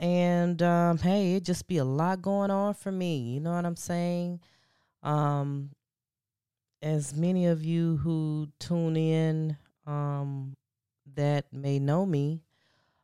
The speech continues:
um, hey, potting is not my bread and butter. So, you know, I have to get out there and make that money.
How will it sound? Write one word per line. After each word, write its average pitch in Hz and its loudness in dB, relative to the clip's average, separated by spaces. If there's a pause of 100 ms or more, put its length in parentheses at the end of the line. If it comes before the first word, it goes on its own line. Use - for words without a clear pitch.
(140)
um, 139 -2 (280)
hey, 151 0
potting 208 -2
is 160 0
not 151 0
my 135 -2
bread 127 0
and 117 -2
butter. 104 -2
So, - -8
you 143 -4
know, 117 -2
I 131 -4
have 185 -6
to 147 -12
get 127 -6
out 120 -4
there 117 -4
and 110 -4
make 117 -6
that 107 -2
money. 110 -2